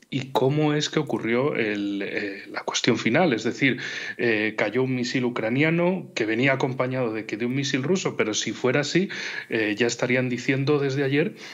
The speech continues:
que efectivamente era un misil ruso el que venía allí. Eso como incógnitas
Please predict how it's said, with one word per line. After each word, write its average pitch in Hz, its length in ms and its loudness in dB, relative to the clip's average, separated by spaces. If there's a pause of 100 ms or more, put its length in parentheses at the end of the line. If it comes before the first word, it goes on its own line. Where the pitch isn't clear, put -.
(100)
que 123 80 0
efectivamente 120 600 0
era 131 120 2
un 139 120 2
misil 117 300 0
ruso 123 260 0
el 165 120 0
que 123 100 2
venía 101 340 -2
allí. 156 400 0 (1400)
Eso 160 340 2 (140)
como 110 180 0
incógnitas 123 640 0